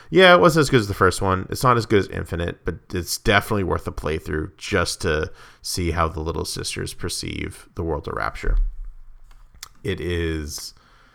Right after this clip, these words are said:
just, I mean, it's all worth a play, a playthrough, and especially if you wanna get the whole story, you wanna kinda dive into those. Um,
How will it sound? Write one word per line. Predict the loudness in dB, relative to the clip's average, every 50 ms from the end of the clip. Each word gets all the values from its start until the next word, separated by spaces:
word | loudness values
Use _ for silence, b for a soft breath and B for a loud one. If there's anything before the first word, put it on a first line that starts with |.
| b b b b b b b b _ _ -8
just, | -4 -4 -2 -2 -4 -6 -10 _ _ _ _ _ -6
I | -4
mean, | -2 0 2 2 4 4 4 2 4 4
it's | 2 2 4
all | 4 4 6 4
worth | 4 2 0
a | -4
play, | -6 -4 -4 -4 -4 -4 -6 -12 -8 _ -4
a | -4
playthrough, | -2 -2 -4 -4 -4 -6 -6 -6 -4 -6 -6 -8 -8
and | -6 -6 -4 -4
especially | -4 -2 -2 -2 -2 0 -2 -4
if | -2 -2
you | -4 0
wanna | 2 2 2 2
get | 0 -4 -6 -6
the | -6
whole | -6 -6 -6 -6
story, | -8 -10 -8 -6 -6 -4 -6 -6 -8 -10 -14
you | -10 -8 -6 -4
wanna | -2 -2 -2 -2 -4
kinda | -4 -6 -4 -4 -4
dive | -4 -4 -4 -2 -2 -4 -4 -6 -10 -16 -16 -14
into | -12 -12 -10 -8 -8 -8
those. | -6 -6 -6 -6 -8 -8 -10 -10 -12 -14 b b b b b b b b b b b b _ _ _ 0
Um, | 2 2 2 2 0 -4 -8